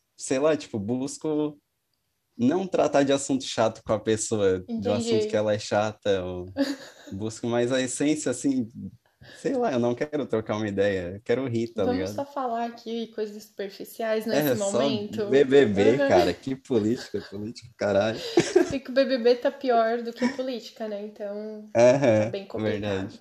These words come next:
Speaker 2: Tá complicado da gente aceitar.
Speaker 1: Tá acompanha daí ou só pelo Twitter tu vê
Speaker 2: Eu
Speaker 1: daí?
Speaker 2: tô só
Speaker 1: De vez em
Speaker 2: pelo, eu
Speaker 1: quando.
Speaker 2: tava bem viciada, assim, nos primeiros dias, pelo Telegram. Aqui, na casa que eu moro,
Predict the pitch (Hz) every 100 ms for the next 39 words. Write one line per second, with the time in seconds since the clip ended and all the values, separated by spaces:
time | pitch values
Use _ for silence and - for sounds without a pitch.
0 | - - _ 226 226 233 240 220 214 226
1 | _ 233 226 214 - - 220 214 - -
2 | - 147 156 143 139 139 131 120 113 127
3 | 180 - _ - 117 - 127 131 123 120
4 | 123 107 107 107 113 107 101 101 101 247
5 | - 226 233 - 196 104 104 285 277 269
6 | 101 - 92 226 226 247 208 240 247 285
7 | 349 - 233 208 214 240 240 214 208 226
8 | 226 - 220 214 226 214 202 208 202 226
9 | 233 - _ _ 233 220 220 214 196 208
10 | 208 240 247 262 _ _ _ _ 226 -
11 | - 254 277 262 - _ 220 220 - 269
12 | 277 302 233 214 214 226 240 214 208